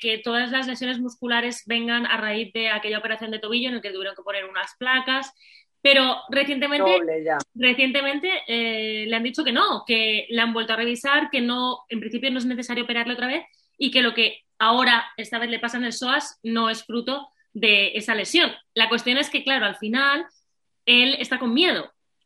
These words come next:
Speaker 1: Y cuando vas con miedo acabas pisando mal y yo creo que es un poco lo que le está ocurriendo. Pero lo que tú decías de la presión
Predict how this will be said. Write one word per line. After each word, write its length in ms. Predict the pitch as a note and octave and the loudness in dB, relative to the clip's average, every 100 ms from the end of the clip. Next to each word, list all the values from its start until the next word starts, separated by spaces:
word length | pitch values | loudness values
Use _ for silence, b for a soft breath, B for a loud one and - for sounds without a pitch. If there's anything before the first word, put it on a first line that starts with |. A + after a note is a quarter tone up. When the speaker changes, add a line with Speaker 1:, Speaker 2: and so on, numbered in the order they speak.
| A#3+ | -2
Speaker 1:
Y 60 | |
cuando 240 | A#3+ A#3 A3 | 2 2 2
vas 160 | A#3 | 0
con 140 | C#4 C4 | 0 0
miedo 160 | C4+ | 0
acabas 300 | C4 G#3 G3+ | 0 -2 -4
pisando 360 | G#3+ G#3 A3 D4 | -4 -2 0 4
mal 340 | D4+ C#4 C4 - | 4 4 0 -4
y 120 | A3 | -4
yo 120 | G#3+ | -2
creo 180 | A#3 A#3 | 0 -2
que 60 | |
es 80 | A#3 | -2
un 80 | A#3 | -4
poco 160 | A#3 B3 | -4 -4
lo 100 | A3+ | -4
que 60 | |
le 80 | E3+ | -6
está 140 | F3 | -8
ocurriendo. 340 | G3 F3+ E3 D#3+ | -10 -8 -10 -4
Pero 160 | A3 | 0
lo 80 | G#3+ | 0
que 100 | G#3+ | 0
tú 100 | A3 | 2
decías 320 | C#4+ E4 E4+ | 2 4 2
de 60 | D#4+ | 4
la 140 | C#4+ | 0
presión 480 | C#4 B3+ - C#4 C4+ | 0 -6 -4 -4 -4